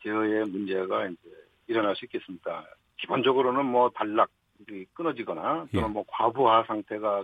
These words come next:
Speaker 1: 되거나, 아, 접촉 불량이 일어나거나 또는 뭐 누전이 돼서,
Speaker 2: 음.
Speaker 1: 어, 어, 되는 경우, 이런 경우는 기본적인 전기 화재거든요.
Speaker 2: 네.
Speaker 1: 이런 전기 화재도 항상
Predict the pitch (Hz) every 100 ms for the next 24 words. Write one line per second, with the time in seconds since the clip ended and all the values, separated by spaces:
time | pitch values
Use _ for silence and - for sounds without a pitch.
0 | 95 101 92 80 110 165 _ _ _ _
1 | _ _ 95 95 92 - 120 - - -
2 | 127 123 113 101 95 85 85 123 170 _
3 | _ - 143 139 135 117 143 156 143 117
4 | 104 98 95 - 98 - - 85 76 69
5 | 65 107 104 - 107 98 101 110 101 113
6 | 101 95 80 87 160 _ - 160 175 156
7 | 143 147 160 - 151 156 165 156 120 156
8 | 175 143 143 120 104 98 139 101 123 117
9 | 80 - 139 156 131 143 143 131 135 131
10 | 160 - 170 180 156 156